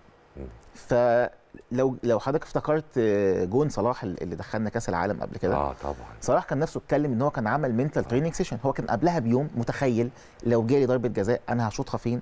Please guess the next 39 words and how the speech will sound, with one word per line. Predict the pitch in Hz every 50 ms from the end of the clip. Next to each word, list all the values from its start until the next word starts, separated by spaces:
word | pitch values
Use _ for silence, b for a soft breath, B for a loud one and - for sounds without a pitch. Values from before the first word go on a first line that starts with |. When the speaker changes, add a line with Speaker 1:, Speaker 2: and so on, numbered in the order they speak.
| - -
Speaker 2:
وإزاي، | 107 87 90 98 107 113 123 135
وعملها | 117 98 101 104 113 123 131
تخيل. | - 117 - - 87 67 62 - - B B B B B B B B B
ليه؟ | 120 127 120 110 117 B B B B B
لأن | B 117 127
إحنا | 156 - - 160
وقت | 147 190 - - - - -
ال-، | 107 95 - -
المباراة | 107 104 104 104 92 104 101 101 104 131 - _ _ _ _ _ - -
مع | 120 113 113
البريشر | 117 - - - 135 139 - - 92
بتاع | 90 - - 127 113 101
ال-، | 90 - -
ال-، | 98 90 87 - -
ال-، | 92 90 85 - 95
المباراة | 95 95 98 87 101 98 104 117 120
بالجمهور، | 104 90 98 87 98 104 101 92 101 120 120 117 B B B B B B B -
لو | - -
حط | - 190 208 - -
الكورة | 143 - - 139 127 117 104
وقعد | 90 - 143 156 165 131
يفكر | 117 110 - 147 - - - 113
هشوطها | 107 107 101 101 98 95 - - 156 - - 131
يمين، | 117 110 123 139 139 113
هشوطها | - - - 139
شمال، | 117 - - 135 139 143 131 B B B B B B B B B - - - - - - -
صعبة | - 160 139 127
جدًا | 113 120 110 123 107
على | 92
العقل. | 92 87 - - - - - - -
Speaker 1:
مم. | 71 73 65 -
Speaker 2:
لكن | 120 123 - 139 131 123 -
قبلها | 131 123 110 123 143 185 214 202
بيوم | 160 120 104 110 113 143 175 - - - _ _ - - - -
هو | 156 165 165
كان | - 147 123 113
في | - -
تدريب | 147 - 131 104 110 139 147 110
عقلي | 107 110 131 - - 131 120 -